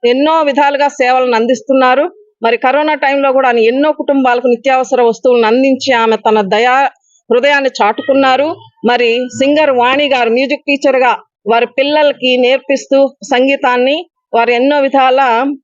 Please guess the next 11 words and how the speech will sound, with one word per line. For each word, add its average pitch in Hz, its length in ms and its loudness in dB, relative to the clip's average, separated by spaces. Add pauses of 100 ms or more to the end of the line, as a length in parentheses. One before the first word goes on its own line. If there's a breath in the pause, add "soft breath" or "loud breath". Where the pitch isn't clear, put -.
(140)
కళలను 262 360 2
ప్రోత్సహిస్తూ 254 640 -2
భద్రాచల 247 460 0
పట్టణంలో 233 420 0
సేవలను 233 420 0
అందిస్తున్నారు. 240 760 0 (320)
మరి 233 160 0
దుర్గా 240 380 -2
కోమలి 254 560 0
అనే 233 180 0
సింగరు, 247 580 0